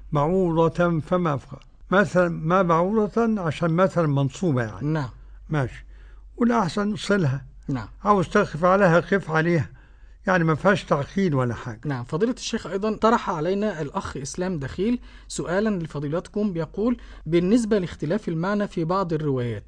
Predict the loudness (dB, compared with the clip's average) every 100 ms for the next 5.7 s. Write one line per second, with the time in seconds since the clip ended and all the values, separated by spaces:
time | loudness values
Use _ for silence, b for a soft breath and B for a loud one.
0 | -6 -6 -6 -10 -4 -4 -2 -4 -4 -6
1 | -8 -6 -4 -2 -2 -4 B B -2 2
2 | 2 0 -2 -2 -2 -2 0 -2 -4 -6
3 | 0 4 4 4 4 2 0 -6 -8 -4
4 | -4 -2 -2 -2 -4 -6 -6 -2 0 2
5 | 4 2 2 4 4 4 2